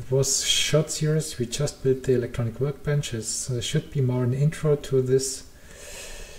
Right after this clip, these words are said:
electronic engineering series. I had to make the p-,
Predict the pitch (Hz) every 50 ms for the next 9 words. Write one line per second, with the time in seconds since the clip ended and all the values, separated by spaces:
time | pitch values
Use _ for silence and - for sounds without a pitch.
0 | - - - - - - - - - - - - - 101 127 139 - - - 139
1 | 151 151 147 147 139 - - 131 123 117 110 110 120 139 151 147 143 143 135 131
2 | 123 - - 135 143 143 139 143 143 139 131 - - - 110 110 110 110 107 104
3 | 107 113 110 - - - 110 107 107 107 107 98 - 101 95 92 90 87 - -
4 | - -